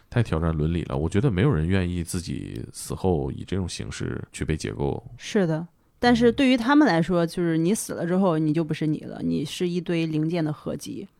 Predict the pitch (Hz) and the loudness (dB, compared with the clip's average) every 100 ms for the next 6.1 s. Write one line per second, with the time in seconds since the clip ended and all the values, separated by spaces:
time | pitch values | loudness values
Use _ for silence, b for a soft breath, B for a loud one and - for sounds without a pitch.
0 | - 330 269 190 - 170 160 151 160 240 | 0 6 6 6 4 0 2 0 0 0
1 | 185 151 151 143 143 147 139 - - - | 2 2 0 -2 -2 -4 -4 -6 -8 -14
2 | - - 143 143 131 - 131 139 131 - | -12 -8 -6 -6 -8 -10 -12 -12 -12 -12
3 | - - _ _ - b b - 220 98 | -12 -14 _ _ -20 b b -2 2 2
4 | - - _ - - 69 98 165 95 - | 2 -10 _ -6 -2 0 2 2 2 0
5 | 117 92 85 - 78 123 95 80 - - | 2 2 0 -6 -2 0 0 0 -2 -12